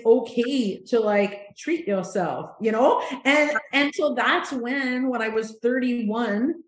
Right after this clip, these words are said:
that's when I started to, okay. And I know it's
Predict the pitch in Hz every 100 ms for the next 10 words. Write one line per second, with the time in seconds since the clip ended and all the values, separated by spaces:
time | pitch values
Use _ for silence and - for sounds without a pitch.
0 | _ _ 185 220 247 262 247 233 220 214
1 | - 202 220 214 196 170 - - 220 196
2 | 190 185 180 - _ _ _ - 220 220
3 | 269 320 254 170 - - _ _ 233 226
4 | 240 254 302 277